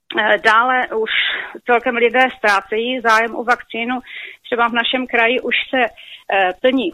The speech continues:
mražáky těchto vakcín a oni neví, kam je mají uložit, protože ty mrna, eh, tekutiny potřebujou, že jo, minus sedm-, eh, minus sedmdesát stupňů,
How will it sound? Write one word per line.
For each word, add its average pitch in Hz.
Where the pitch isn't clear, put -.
mražáky 208
těchto 254
vakcín 240
a 208
oni 247
neví, 226
kam 240
je 247
mají 240
uložit, 196
protože 214
ty 180
mrna, 220
eh, 226
tekutiny 226
potřebujou, 220
že 226
jo, 165
minus 226
sedm-, 226
eh, 208
minus 226
sedmdesát 226
stupňů, 233